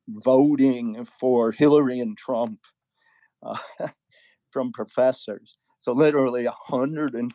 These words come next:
fifty professors <laughs> voted Hillary for my one Trump. So I'd like to know, you know, if you have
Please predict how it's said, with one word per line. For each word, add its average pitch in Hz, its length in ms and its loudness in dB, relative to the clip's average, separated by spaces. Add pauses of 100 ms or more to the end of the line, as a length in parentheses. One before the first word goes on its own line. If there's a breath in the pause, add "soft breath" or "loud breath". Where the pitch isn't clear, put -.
(120)
fifty 117 600 -4
professors 110 800 -2
<laughs> - 40 -16
voted 120 420 0
Hillary 113 540 0 (120)
for 110 120 -4
my 110 380 4
one 104 360 -4 (100)
Trump. 107 440 -12 (960 soft breath)
So 113 520 -2 (460)
I'd 127 180 0
like 175 240 2
to 135 100 -4
know, 120 480 0
you 117 120 -4
know, 117 180 -2
if 113 140 -12
you 131 180 0
have 127 220 -2